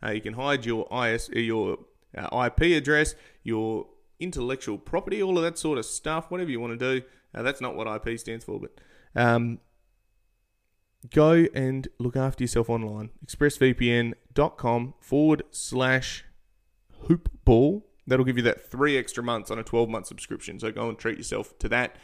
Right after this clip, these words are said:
Uh, one click, and that'll give you unlimited protection. Um, and of course,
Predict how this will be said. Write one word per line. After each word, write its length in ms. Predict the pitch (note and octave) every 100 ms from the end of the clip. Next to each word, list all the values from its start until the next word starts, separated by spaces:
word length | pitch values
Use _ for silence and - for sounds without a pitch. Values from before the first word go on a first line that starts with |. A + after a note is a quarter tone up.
| - - -
Uh, 180 | G2+ G#2+
one 240 | C3 B2
click, 460 | - A#2+ A#2 - - - _
and 320 | - A#2+ A#2+
that'll 220 | A#2+ B2 B2
give 180 | B2+
you 300 | B2 B2+ B2 - _ _ _ _ _ _ -
unlimited 720 | A#2+ B2+ C#3 D3 - C3 - - - _
protection. 1120 | - - - A#2+ - - F#3+ D3 A#2 F2+ D2+ A#2+ - _ _ _ _ _ _ _ - -
Um, 460 | C#3+ D3+ D#3 D#3 - - - _ _ _ _ _ _ _ _ _ _ _ -
and 140 | D3
of 100 | D3
course, 400 | - E3 D#3+ D#3+